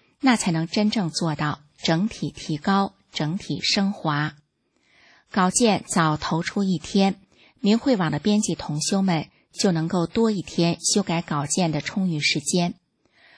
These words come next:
如果我们都拖到最后几天才投稿，那样无形当中会人为的给编辑同修增加很大的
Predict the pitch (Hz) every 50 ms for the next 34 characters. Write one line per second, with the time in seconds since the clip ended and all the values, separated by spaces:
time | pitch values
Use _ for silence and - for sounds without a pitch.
0 | _ - - 220 214 247 247 233 202 160 165 151 175 180 185 - - 208 196 208
1 | 185 170 - - - - 233 214 202 - - 240 208 - - 151 139 - - 170
2 | 165 165 156 - - 151 - - - 151 156 - - 160 147 143 - - _ _
3 | _ _ _ _ _ _ - 220 202 185 180 170 165 - - 180 180 202 - -
4 | - 165 160 170 - 170 170 170 - 185 180 180 180 - - _ _ _ _ -
5 | - 226 208 190 185 175 185 185 214 233 208 175 180 202 185 - 170 156 147 147
6 | - 202 196 196 - - 156 - - - 151 156 - - 180 175 170 - - 190
7 | 180 - 190 185 185 - - 151 147 - 175 170 160 -